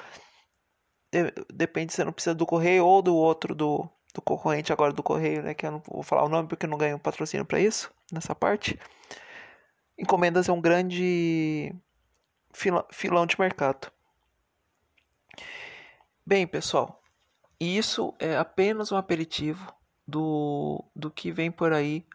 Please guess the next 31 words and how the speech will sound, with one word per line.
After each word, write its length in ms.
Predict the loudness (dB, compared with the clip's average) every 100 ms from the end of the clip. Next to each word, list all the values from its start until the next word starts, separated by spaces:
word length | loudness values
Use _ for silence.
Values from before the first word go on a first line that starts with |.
| _ -12
aqui 180 | -4
no 80 | -4
podcast 880 | 0 -2 -2 -2 0 0 -2 -10 -12 _ _ _ _ _ _ _ _ -10
Vamos 340 | 0 0 0
de 80 | -2
Busão. 400 | -2 0 0 -2 -14 _ _ _
Eu 400 | -20 -10 -4 -4
espero 580 | 0 2 4 2 -2 _ _ -20 -20 _ -14
que 260 | -4 0
esse 220 | 2 2 0
conteúdo 680 | -2 2 2 4 2 0 -2
que 120 | -2
eu 60 |
tô 160 | -2 -2
passando 480 | -2 -2 -2 -2 -2
hoje 500 | 2 2 2 -2 -8 -16 _ _ _
seja 280 | -6 -4 -4
de 120 | -2
qualidade, 800 | 0 2 4 4 2 -2 -10 _ _ _ _ _ -6
é, 460 | 0 2 2 -2
seja, 440 | -6 -2 0 0 -2 -6 -6
é, 360 | -4 -2 -4
de 80 | -4
repente, 420 | -6 -4 -6 -4
esclarecedor 800 | -4 2 4 2 0 0 2 2 0 -16 _ _
e 180 | -4 -2
muito 460 | 0 2 2 2 -2
assunto 380 | -2 -6 -6 -4
vem 140 | -4
por 180 | -2 0
aí. 240 | -2 -4